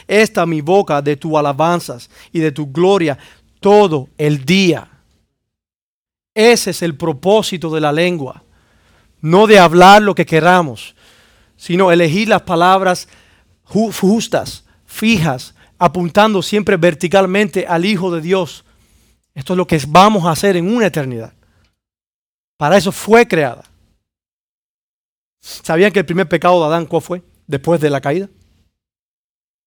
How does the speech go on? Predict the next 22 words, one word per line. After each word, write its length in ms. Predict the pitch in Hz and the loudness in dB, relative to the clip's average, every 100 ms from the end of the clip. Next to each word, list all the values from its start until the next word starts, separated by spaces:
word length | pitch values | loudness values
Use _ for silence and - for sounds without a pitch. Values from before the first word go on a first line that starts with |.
| _ _ _ _ _ _ _ _ _ _ _ _ _ | _ _ _ _ _ _ _ _ _ _ _ _ _
Con 140 | _ 131 | _ -10
la 80 | 131 | -8
lengua. 280 | 127 107 - _ _ _ _ _ _ _ _ _ _ _ _ _ _ _ _ _ | -8 -12 -20 _ _ _ _ _ _ _ _ _ _ _ _ _ _ _ _ _
Le 80 | 135 | -4
dice 220 | 165 165 | -2 -2
al 80 | 151 | -4
Señor, 380 | 165 139 113 - _ _ _ _ _ - | -4 -8 -10 -16 _ _ _ _ _ -4
"La 160 | 151 | -2
mujer 500 | 151 143 - 190 170 | -2 -4 0 0 0
que 120 | - | -4
me 120 | 151 139 | -4 -4
diste". 440 | 131 - - _ _ _ _ _ _ _ _ _ _ _ _ _ _ _ _ _ _ _ _ _ _ _ _ | -6 -12 -20 _ _ _ _ _ _ _ _ _ _ _ _ _ _ _ _ _ _ _ _ _ _ _ _
Poniéndose 600 | - 156 190 208 - 175 | -2 0 2 0 2 2
él 100 | 190 | 2
como 240 | 190 170 151 | 0 -4 0
Dios 240 | 196 190 | 2 0
diciendo, 460 | 165 - 185 170 156 | -2 -2 -2 -2 -4
"Lo 100 | 151 | -4
que 120 | 156 | -2
creaste 460 | 151 160 202 - | 2 4 4 0
fue 220 | 175 180 165 | -6 -2 -2
malo. 320 | 139 110 | -4 -8